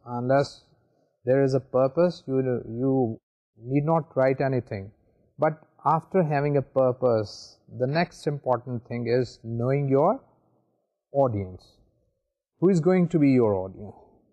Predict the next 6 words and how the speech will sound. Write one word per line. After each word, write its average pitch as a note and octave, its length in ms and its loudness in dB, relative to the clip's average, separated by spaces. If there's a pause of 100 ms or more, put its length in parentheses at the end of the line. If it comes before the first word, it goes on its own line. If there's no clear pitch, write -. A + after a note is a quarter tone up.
(1400)
You G3 160 4
need A3 240 4
to G#3 80 2
know G3 180 4
a F3+ 60 4
lot. G#2+ 260 2